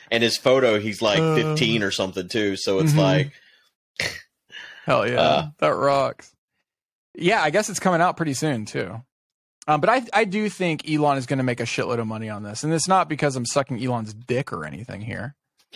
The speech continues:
Speaker 2: Um, I think he has, well, I, it's only because of what he said, right? He has explicitly stated that America needs a WeChat, and he just bought a hundred million users.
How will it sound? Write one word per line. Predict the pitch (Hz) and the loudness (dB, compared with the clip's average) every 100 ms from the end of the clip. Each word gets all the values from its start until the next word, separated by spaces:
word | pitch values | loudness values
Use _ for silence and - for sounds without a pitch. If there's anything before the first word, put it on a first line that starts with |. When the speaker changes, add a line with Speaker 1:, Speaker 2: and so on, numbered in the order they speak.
| - | -10
Speaker 2:
Um, | - 117 110 110 107 107 120 _ _ _ _ _ _ _ - | 0 2 4 4 2 -2 -6 _ _ _ _ _ _ _ 0
I | 156 | 0
think | 170 180 160 151 - _ _ _ _ _ _ | 2 0 0 0 -6 _ _ _ _ _ _
he | - - 185 190 202 202 - _ _ _ | -16 -6 -2 0 2 0 -4 _ _ _
has, | 143 170 | 0 0
well, | 180 190 180 | 2 2 4
I, | 190 | 2
it's | 196 | 2
only | 247 233 | 2 2
because | 175 151 | 0 0
of | |
what | 139 117 | 2 0
he | |
said, | 113 101 76 | -2 -4 -6
right? | 104 - _ _ | -10 -10 _ _
He | - | 0
has | 202 | 2
explicitly | 180 - - 185 202 220 175 180 | 2 -2 -4 2 2 2 0 0
stated | - 139 120 120 117 | 0 0 0 -2 -2
that | 139 127 | -2 0
America | 131 151 156 156 156 | 2 2 2 2 0
needs | 135 131 135 120 | 0 -2 -2 -4
a | |
WeChat, | 120 110 104 - 76 90 _ _ _ _ _ _ _ _ _ - | -8 -10 -10 -10 -10 -12 _ _ _ _ _ _ _ _ _ -4
and | 131 135 131 131 | -2 0 0 -2
he | 139 | -4
just | 160 147 | -4 0
bought | 156 143 143 - | 4 4 4 0
a | |
hundred | 139 135 | 0 0
million | 131 123 | 0 -2
users. | 113 104 82 - | -4 -8 -12 -14